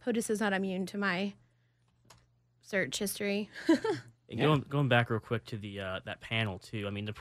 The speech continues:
Speaker 2: the, the girl next to me, um, was actually president of the, the Y, the Young Conservatives, and she, and she got offended because there was one question they said,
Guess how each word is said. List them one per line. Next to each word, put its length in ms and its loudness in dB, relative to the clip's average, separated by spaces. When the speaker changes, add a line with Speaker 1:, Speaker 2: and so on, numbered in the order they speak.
Speaker 2:
the, 220 -6
the 100 -8
girl 240 6
next 300 4
to 80 -6
me, 280 -4
um, 460 6
was 140 4
actually 240 8
president 400 0
of 160 -8
the, 60 -10
the 60 -6
Y, 300 2
the 120 -8
Young 180 -6
Conservatives, 500 -2
and 140 -8
she, 320 0
and 120 -10
she 160 -6
got 140 4
offended 300 0
because 300 -8
there 100 -8
was 140 -4
one 180 4
question 260 4
they 60 0
said, 300 0